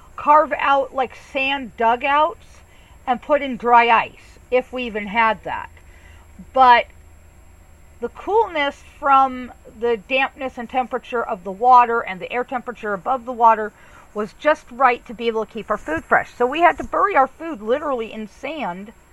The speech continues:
by the river. Whether or not it's still there, I have no idea. I haven't looked. If I ever go back, I'm gonna go look and see if some of what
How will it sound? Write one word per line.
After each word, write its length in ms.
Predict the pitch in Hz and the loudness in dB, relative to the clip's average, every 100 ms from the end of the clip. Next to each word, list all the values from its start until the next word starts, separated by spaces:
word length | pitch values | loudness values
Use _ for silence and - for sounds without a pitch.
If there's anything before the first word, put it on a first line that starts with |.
| _ _ _ _ _ _ | _ _ _ _ _ _
by 140 | 214 | -4
the 100 | 220 | -4
river. 300 | 285 415 226 - _ _ _ _ _ _ - | -6 -8 -10 -14 _ _ _ _ _ _ -8
Whether 220 | 214 220 | -6 -6
or 40 | |
not 180 | 220 240 | -4 -6
it's 80 | - | -6
still 180 | - 254 | -6 -6
there, 240 | 269 320 - | -4 -6 -2
I 140 | 294 | 0
have 220 | 302 254 | 2 0
no 220 | 247 247 | -2 -4
idea. 340 | 247 247 262 175 | -4 -6 -8 -8
I 140 | 180 | -6
haven't 340 | 214 185 190 185 | -4 -4 -4 -8
looked. 320 | 202 - _ _ - _ - _ _ - | -8 -10 _ _ -20 _ -20 _ _ -16
If 140 | 214 | -8
I 120 | 202 | -4
ever 160 | 214 226 | -4 -4
go 100 | 247 | -4
back, 400 | 254 302 349 - - | 0 0 0 -8 -8
I'm 180 | 339 403 | -6 -4
gonna 160 | 302 285 | -6 -2
go 140 | 254 | -2
look 260 | 226 220 - | -2 -6 -6
and 140 | 233 | -14
see 140 | - 196 | -14 -14
if 100 | 170 | -10
some 260 | - 349 | -8 -8
of 40 | 240 | -6
what 140 | 214 | -8